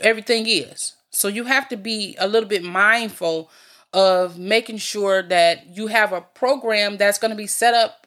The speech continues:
that's perfect to stop those absentee things. So, um, it may not seem like a big gesture, but it is. It is. Developing an employee retention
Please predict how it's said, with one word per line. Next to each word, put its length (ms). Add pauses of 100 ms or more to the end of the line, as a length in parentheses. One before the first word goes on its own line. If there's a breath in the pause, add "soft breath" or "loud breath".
that's 280
perfect 540 (440 soft breath)
to 80
stop 380
those 340
absentee 640
things. 800 (1700 loud breath)
So, 480 (360 soft breath)
um, 420 (520)
it 140
may 160
not 240
seem 360
like 180
a 60
big 340
gesture, 460 (100)
but 260
it 120
is. 640 (120)
It 320
is. 680 (920)
Developing 720
an 260
employee 400
retention 400